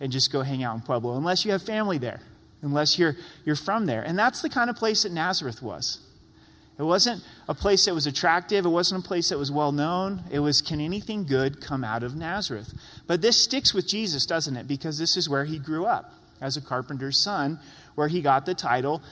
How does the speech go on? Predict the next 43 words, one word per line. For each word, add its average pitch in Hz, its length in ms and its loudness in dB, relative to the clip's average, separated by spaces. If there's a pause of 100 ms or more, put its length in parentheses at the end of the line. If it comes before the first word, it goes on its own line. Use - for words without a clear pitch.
(160)
Jesus 135 540 0
of 143 160 -6
Nazareth. 143 720 -2 (120)
The, 131 240 -4
the 135 100 -2
reason 190 440 0
for 175 260 -2
that 160 340 4 (280)
is 139 100 -2
because 139 480 -2
this 127 240 0
was 131 220 0
his 143 160 0
hometown, 117 760 -4
Nazareth. 131 440 0
So - 160 -2
they're 151 180 2 (300)
coming 202 340 2
in, 185 140 2
and 151 100 6
I 151 60 6
wonder 208 260 4
what 190 140 4
Jesus 185 420 4
is - 140 2
thinking, 202 460 -6 (280)
what 147 140 -2
this 175 200 2
is 180 120 0
stirring 170 360 -4
up 165 160 -2
inside 151 380 0
of 147 120 -6
him 175 240 -6 (220)
as 139 140 0
he's 160 160 4
coming 156 380 -4
back 131 300 0
to 151 100 -4
where 127 160 -2
he 127 140 -4
grew 135 260 0
up. - 340 -4